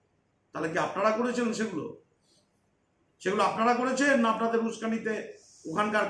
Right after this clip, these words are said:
কংগ্রেস আর সিপিএম করেছে? জিজ্ঞেস করবো আপনার কাছে।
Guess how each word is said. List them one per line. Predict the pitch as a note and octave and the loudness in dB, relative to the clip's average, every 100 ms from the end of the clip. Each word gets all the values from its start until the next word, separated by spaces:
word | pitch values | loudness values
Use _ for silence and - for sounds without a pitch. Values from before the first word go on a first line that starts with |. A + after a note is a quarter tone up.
| F#3+ | 0
কংগ্রেস | F#3 G#3 G3 G3+ | -2 0 -2 -4
আর | F#3 | -6
সিপিএম | F3+ F#3 F3 D3+ | -8 -8 -6 -6
করেছে? | D3 - - _ _ _ _ _ _ _ _ _ _ _ _ _ | -6 -8 -16 _ _ _ _ _ _ _ _ _ _ _ _ _
জিজ্ঞেস | E3 A#3 A#3 | 0 2 2
করবো | B3 B3+ A#3+ | 2 4 4
আপনার | G#3+ F#3+ | 2 -2
কাছে। | D#3 - | -6 -10